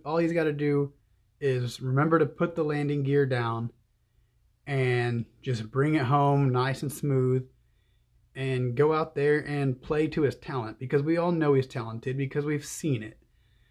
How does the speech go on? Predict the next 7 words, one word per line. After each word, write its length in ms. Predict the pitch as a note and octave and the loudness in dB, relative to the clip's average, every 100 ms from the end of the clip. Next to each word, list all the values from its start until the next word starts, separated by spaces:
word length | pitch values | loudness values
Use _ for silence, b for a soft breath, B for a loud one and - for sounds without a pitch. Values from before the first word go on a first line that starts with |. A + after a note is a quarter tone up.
| _ _ - | _ _ -8
But 440 | - C#3+ C#3 C3 - _ _ _ _ _ _ _ _ | -2 0 0 -2 -10 _ _ _ _ _ _ _ _
like 180 | D#3+ C#3+ | -4 -2
I 20 | |
said, 200 | D3 B2 | -2 -2
we're 100 | A#2+ | -2
talking 440 | B2+ D3+ C#3+ D#3+ D3 | -2 -2 0 0 -2
about 560 | B2+ A#2+ B2 B2 - | -2 -2 -2 -4 -8